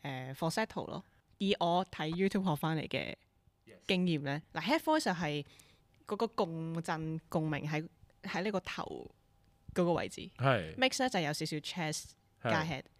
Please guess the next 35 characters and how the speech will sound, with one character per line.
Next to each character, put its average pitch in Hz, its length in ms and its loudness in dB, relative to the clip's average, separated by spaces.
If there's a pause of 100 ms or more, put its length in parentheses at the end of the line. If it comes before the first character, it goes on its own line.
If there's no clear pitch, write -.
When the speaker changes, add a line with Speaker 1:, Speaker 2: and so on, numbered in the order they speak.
(300)
Speaker 1:
falsetto 214 380 4
咧 160 100 4
就 196 100 0
係 143 180 -2
氣 143 180 -2
音， 139 300 -4 (500)
即 - 120 2
係 262 100 8
你 190 60 6
個 165 180 6
聲 220 280 2
帶 170 200 4
唔 160 160 2
完 127 220 -2
全 120 220 -6
合 123 220 -2
埋 131 200 0
嘅。 - 220 -8
Speaker 2:
噉 98 60 -8
樣。 82 100 -8 (380)
Speaker 1:
係 165 100 -2
啦， 135 140 -2 (240)
噉 214 140 2
咧 311 80 4
falsetto 302 260 4 (220)
嗰 180 40 2
個 196 180 4
特 160 140 0
徵 202 200 -2
就 196 80 -2
係 160 280 -2
你 143 80 -2
係 147 240 -4 (160)
控 190 200 2
制 208 60 0